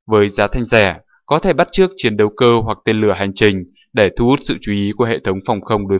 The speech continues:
phương. Ngay sau khi Mỹ, Anh và Pháp tấn công Syria ngày mười bốn tháng tư, giới quan sát cũng nhắc đến loại vũ khí này. Lầu Năm Góc khi đó không xác nhận có bao nhiêu quả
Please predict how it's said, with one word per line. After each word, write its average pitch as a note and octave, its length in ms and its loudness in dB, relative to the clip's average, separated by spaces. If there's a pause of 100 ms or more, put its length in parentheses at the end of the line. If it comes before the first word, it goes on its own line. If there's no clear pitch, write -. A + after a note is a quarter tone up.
phương. A2+ 220 4 (720)
Ngay A2+ 120 -2
sau G#2+ 180 -2
khi G#2+ 280 -2
Mỹ, B2 280 -2
Anh A2 280 -4
và G2 80 -4
Pháp C#3+ 340 0
tấn G#2 140 -2
công A#2 200 -4
Syria A2+ 360 -2
ngày G#2 140 -2
mười G2 120 -2
bốn G2 240 0
tháng G2+ 140 -6
tư, B2 240 4 (360)
giới C#3 200 2
quan E3 180 0
sát F#3+ 300 0
cũng - 160 -8
nhắc F3+ 180 -4
đến G#2+ 180 0
loại A#2 240 0
vũ A2+ 180 -8
khí G#2+ 60 -4
này. G#2 280 0 (440)
Lầu C3+ 160 4
Năm D#3+ 140 -2
Góc F#3+ 200 2
khi C3+ 140 -2
đó G#2+ 140 6
không A#2+ 200 -2
xác C3+ 140 -2
nhận C3 200 0 (100)
có G2+ 120 0
bao A2 160 4
nhiêu G#2+ 220 0
quả F#2+ 120 2